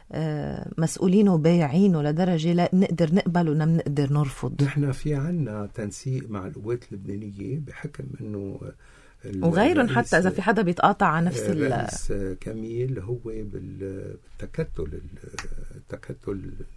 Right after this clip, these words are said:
Speaker 2: القوات.
Speaker 1: الجمهورية القوية.
Speaker 2: الجمهورية القوية. و-، وأكيد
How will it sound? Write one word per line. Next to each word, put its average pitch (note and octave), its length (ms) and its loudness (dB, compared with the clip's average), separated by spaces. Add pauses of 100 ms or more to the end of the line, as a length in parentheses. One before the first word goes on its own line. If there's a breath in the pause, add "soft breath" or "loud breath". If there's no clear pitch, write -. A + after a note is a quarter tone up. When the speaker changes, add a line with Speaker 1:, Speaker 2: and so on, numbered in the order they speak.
(140)
Speaker 2:
القوات. - 800 -8
Speaker 1:
الجمهورية D#3 540 0
القوية. C#3+ 200 -2
Speaker 2:
الجمهورية C3+ 460 0
القوية. G#2+ 600 -4 (580 soft breath)
و-، A#2 340 -2
وأكيد C3+ 580 -2